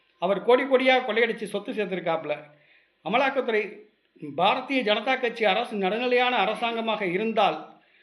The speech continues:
அமைச்சர் மூர்த்தி வீட்டுல சோதனை நடத்தி அவரை கோர்ட்ல இழுத்து சிறையில் அடைக்கணும். ஆ? இன்னைக்கு இடும்பவனம் கார்த்திக் மேல இன்னைக்கு தாக்குதல் நடத்தது வன்மையாக கண்டிக்கத்தக்கது. நீங்க எங்க போறீங்க? இதுல நீங்க போற பாதை சரியில்லை.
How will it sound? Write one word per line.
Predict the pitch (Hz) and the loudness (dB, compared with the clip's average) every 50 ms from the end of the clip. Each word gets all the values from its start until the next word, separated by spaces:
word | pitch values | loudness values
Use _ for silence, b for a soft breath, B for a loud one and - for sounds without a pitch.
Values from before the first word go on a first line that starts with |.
| b b b | b b b
அமைச்சர் | - 165 190 220 233 - 214 196 185 | -4 -2 -2 -2 -2 -2 -2 -2 -2
மூர்த்தி | 196 226 294 311 294 269 262 | 0 -2 -2 -4 -4 -4 -4
வீட்டுல | 240 240 208 208 214 | -4 -4 -4 -2 -4
சோதனை | 196 208 202 226 240 240 233 233 214 | -4 -2 -2 -2 0 0 0 -2 0
நடத்தி | 202 190 185 185 - - 240 262 277 277 | 0 0 -2 -4 -6 -8 -8 -8 -8 -8
அவரை | - - 175 175 175 170 | -6 -2 -2 -2 -2 -2
கோர்ட்ல | 175 - 240 269 262 - | 0 2 2 2 2 0
இழுத்து | 233 202 202 220 214 214 - 226 233 233 | -2 0 0 -2 -6 -6 -6 -6 -6 -6
சிறையில் | - - 208 220 240 254 226 | -4 -4 -2 0 0 2 2
அடைக்கணும். | 196 180 175 160 165 151 143 - - - _ _ _ _ _ _ _ _ _ _ _ _ _ _ _ - 160 | 2 2 2 0 -2 -6 -6 -8 -14 -20 _ _ _ _ _ _ _ _ _ _ _ _ _ _ _ -4 -2
ஆ? | 180 233 277 277 - - _ _ _ _ _ _ _ _ - | -2 -2 -2 -6 -12 -20 _ _ _ _ _ _ _ _ -2
இன்னைக்கு | - 185 190 180 190 | 2 2 2 4 4
இடும்பவனம் | - 240 262 269 269 254 240 240 226 214 208 | 2 2 4 2 2 2 2 0 -2 -2 0
கார்த்திக் | 214 208 233 - - 262 202 | 0 0 0 0 -4 -10 -8
மேல | 202 214 214 208 | -2 0 0 2
இன்னைக்கு | 208 196 190 180 180 175 | 2 2 0 0 0 0
தாக்குதல் | - 196 240 262 - 254 233 214 | 2 0 0 0 0 0 0 2
நடத்தது | 208 208 202 196 202 214 214 247 302 403 440 - - _ _ 147 | 0 0 -2 -2 -4 -4 -4 -4 -6 -6 -8 -12 -16 _ _ -2
வன்மையாக | 165 180 208 233 247 247 254 254 254 254 | -2 -2 0 0 2 2 2 2 2 0
கண்டிக்கத்தக்கது. | 214 185 196 185 202 226 214 226 185 - 190 - 185 190 185 226 277 349 359 - _ b b b b b b b b - | -2 -2 -2 -2 -2 -2 -4 -4 -4 -4 -6 -6 -4 -6 -6 -6 -8 -8 -12 -14 _ b b b b b b b b -6
நீங்க | 165 170 185 | 0 2 2
எங்க | 185 180 202 233 254 269 262 | 4 4 2 0 0 -2 0
போறீங்க? | 269 247 240 240 240 247 | 2 4 4 4 4 2
இதுல | 233 214 202 185 | 2 0 0 0
நீங்க | 175 175 170 170 | 0 0 0 0
போற | 170 - 220 240 254 262 254 247 | 0 2 4 4 4 4 4 0
பாதை | - 233 233 233 233 226 | 0 0 0 2 2 0
சரியில்லை. | 214 - 202 196 208 214 196 185 156 135 | 0 0 0 0 0 -2 -4 -4 -4 -4